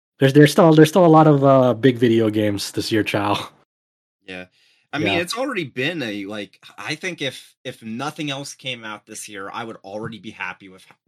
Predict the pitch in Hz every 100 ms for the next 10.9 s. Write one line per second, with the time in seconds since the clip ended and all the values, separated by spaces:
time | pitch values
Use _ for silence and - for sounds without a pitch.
0 | 98 101 - 101 92 87 - - _ _
1 | _ - 135 - 123 127 - 113 104 -
2 | 101 92 _ _ _ _ _ 120 117 -
3 | 104 90 92 87 - 85 - _ _ 135
4 | 160 170 - 214 196 160 170 160 - -
5 | 120 120 - 151 131 131 131 131 123 117
6 | 120 117 - 113 107 110 110 107 123 113
7 | 113 117 117 120 117 117 113 117 113 117
8 | 117 113 107 107 - 107 101 101 104 98
9 | 101 101 101 104 _ _ _ _ _ _
10 | 139 170 214 220 196 202 175 165 151